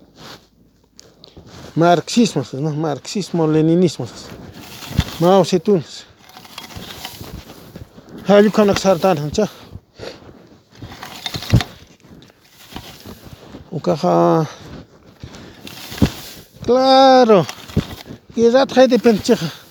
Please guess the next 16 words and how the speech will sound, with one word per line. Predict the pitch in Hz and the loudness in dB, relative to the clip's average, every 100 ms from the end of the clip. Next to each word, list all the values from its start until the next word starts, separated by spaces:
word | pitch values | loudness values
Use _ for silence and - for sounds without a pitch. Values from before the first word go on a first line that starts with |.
| - - - - - - - - - - - _ - - 220 | -20 -20 -20 -20 -20 -20 -20 -20 -20 -20 -20 _ -20 -8 -2
Iqa | 226 254 | 0 4
hermana | 226 240 240 240 | 4 6 2 2
anata | 240 254 254 240 | 0 2 4 2
yaski | 190 226 208 | 2 -4 -2
qawqas. | 185 160 147 - - _ _ _ _ _ _ _ _ _ _ _ _ _ _ _ _ _ _ _ _ | -2 -4 -8 -16 -20 _ _ _ _ _ _ _ _ _ _ _ _ _ _ _ _ _ _ _ _
Qaqchin, | 202 202 - 240 233 208 | 0 0 0 -2 0 0
qaqchin | 220 160 247 208 | -2 -2 -2 -2
sas | 156 139 | -4 -6
nanicha, | 156 165 190 254 233 | -6 -4 -2 -2 0
hermana | 185 196 196 | 0 0 -4
jiwthapi | 160 190 190 220 220 | -2 -2 0 0 2
yaski, | 190 - 190 | -2 -2 -8
pero | 170 151 156 - _ _ - _ _ - - _ _ _ _ _ | -6 -10 -14 -20 _ _ -20 _ _ -20 -20 _ _ _ _ _
chiquilla | - 226 196 285 285 254 | -2 -2 2 4 8 8
yarjema, | 254 202 240 214 | 6 2 0 -2
chiquilla | - 185 208 196 | -4 -10 -4 -2